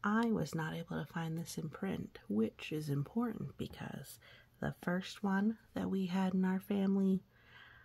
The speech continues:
was, uh, a little too loved and fell apart.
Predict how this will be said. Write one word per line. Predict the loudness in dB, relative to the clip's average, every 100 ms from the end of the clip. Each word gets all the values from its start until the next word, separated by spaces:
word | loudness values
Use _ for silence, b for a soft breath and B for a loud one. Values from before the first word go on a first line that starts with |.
| B B B _ 0
was, | 4 6 4 4 2
uh, | 4 2 0 -2 B B B -20 _ -12 -12 _ -6 -2
a |
little | 0 0 -2 -6
too | -4 -2
loved | 0 0 -2 -4 -6 -6
and | -6
fell | -4 -6 -6
apart. | -8 -8 -8 -10